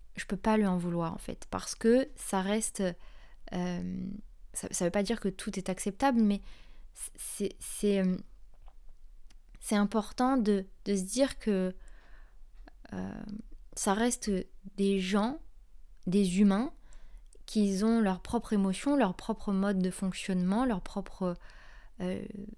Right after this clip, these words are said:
schéma de pensée, d'être, et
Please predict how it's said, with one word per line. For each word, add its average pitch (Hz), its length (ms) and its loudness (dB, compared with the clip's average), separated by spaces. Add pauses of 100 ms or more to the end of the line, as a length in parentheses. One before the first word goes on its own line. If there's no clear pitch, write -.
(420)
schéma 196 580 0
de 175 180 -4
pensée, 208 580 2
d'être, 208 520 0 (600)
et 254 360 4